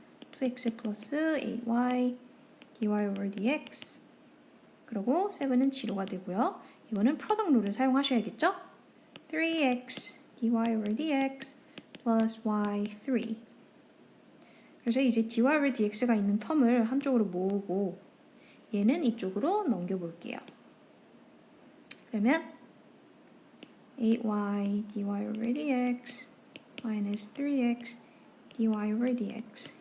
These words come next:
equals three y minus two x. 그래서 dy over dx로 factor out, common factor로 factoring을 해주면 되겠죠.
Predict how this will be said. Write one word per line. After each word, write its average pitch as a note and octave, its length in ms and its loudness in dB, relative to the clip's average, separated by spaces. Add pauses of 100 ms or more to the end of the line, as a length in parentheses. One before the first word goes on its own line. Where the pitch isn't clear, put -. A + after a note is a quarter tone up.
equals B3 440 -4 (100)
three C4 240 -2
y C4 240 -2
minus A#3 500 -4
two C4 180 -10
x. - 380 -16 (600)
그래서 D#4 200 -4
dy A3+ 140 4
over A#3 340 6
dx로 G3+ 480 -4
factor C#4+ 380 -2
out, A3+ 380 0
common E4 240 -2
factor로 C4 680 0
factoring을 D4+ 640 2
해주면 B3+ 300 2
되겠죠. A3 580 -4